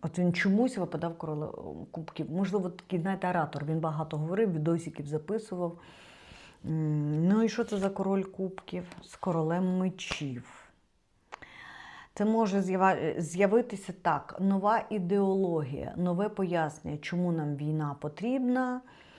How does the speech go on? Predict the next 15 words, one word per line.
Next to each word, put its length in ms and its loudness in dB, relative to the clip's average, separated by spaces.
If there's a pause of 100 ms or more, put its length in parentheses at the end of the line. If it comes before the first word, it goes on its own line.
(140)
що 280 2
ми 160 4
знову 340 -4
захищаємо, 880 0
нова 680 0 (160)
стратегія 1500 -4 (320)
військова 920 2
може 400 0
з'явитися. 1000 -2 (1400)
І 360 4
вона 200 6
буде, 500 4 (160)
ну, 440 0 (400)
зведена 880 0
до 440 -6